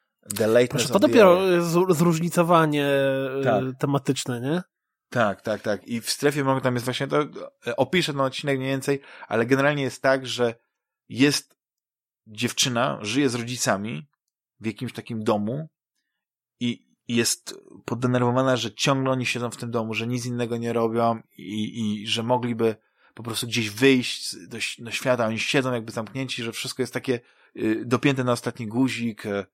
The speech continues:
Speaker 1: No i później się okazuje, no nie, że, że, e, oni są otoczeni, że wszyscy, właśnie ta cała służba to są, e, to są roboty, no nie? Oczywiście tak, no nie używali słowa android, bo to jest lata pięćdziesiąte są, sześćdziesiąte, o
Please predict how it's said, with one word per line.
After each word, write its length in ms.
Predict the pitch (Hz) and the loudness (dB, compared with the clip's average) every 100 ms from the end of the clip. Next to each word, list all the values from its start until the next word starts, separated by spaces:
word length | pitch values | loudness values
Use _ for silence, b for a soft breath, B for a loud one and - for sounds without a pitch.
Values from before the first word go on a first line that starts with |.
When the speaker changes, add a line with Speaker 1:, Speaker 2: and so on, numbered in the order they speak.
| _ _ _ _ - | _ _ _ _ -6
Speaker 1:
No 100 | 131 | -4
i 40 | |
później 200 | 143 139 | -4 -4
się 120 | 147 | -2
okazuje, 380 | 139 127 131 139 | -2 0 4 2
no 80 | 123 | 2
nie, 180 | 131 127 | -6 -2
że, 220 | 120 - | 0 0
że, 260 | 113 113 101 _ | -2 -6 -10 _
e, 120 | 113 107 | -8 -4
oni 160 | 131 | -2
są 220 | - 123 | -2 -4
otoczeni, 680 | 123 123 113 127 123 123 120 _ _ _ _ _ | -8 -8 -4 -2 0 -4 -6 _ _ _ _ _
że 160 | 120 110 | -10 -6
wszyscy, 400 | - 143 - 120 | 0 0 0 -2
właśnie 240 | 117 110 | -2 -2
ta 80 | 110 | -6
cała 240 | - 120 110 | 0 0 0
służba 420 | - 120 127 123 | -4 -4 0 0
to 140 | 123 | -2
są, 320 | - 127 120 | -6 -6 -6
e, 100 | 120 | -8
to 80 | 110 | -6
są 100 | 135 | -4
roboty, 420 | 127 131 131 113 | 0 4 2 2
no 80 | 95 | -10
nie? 120 | 107 | -10
Oczywiście 280 | 117 117 - | -12 -10 -10
tak, 140 | 117 110 _ b b | -10 -12 _ b b
no 60 | 113 | -6
nie 100 | 127 | -4
używali 260 | 127 143 | 0 0
słowa 300 | 131 123 113 | 2 0 2
android, 380 | 107 113 113 135 | 2 2 2 2
bo 60 | 123 | 0
to 120 | 117 | -8
jest 180 | 107 - | -12 -10
lata 180 | 101 - | -10 -10
pięćdziesiąte 480 | 113 110 151 - | -8 0 0 0
są, 180 | 101 104 | -6 -14
sześćdziesiąte, 500 | - - 101 120 | -12 -10 -8 -10
o 40 | 110 | -12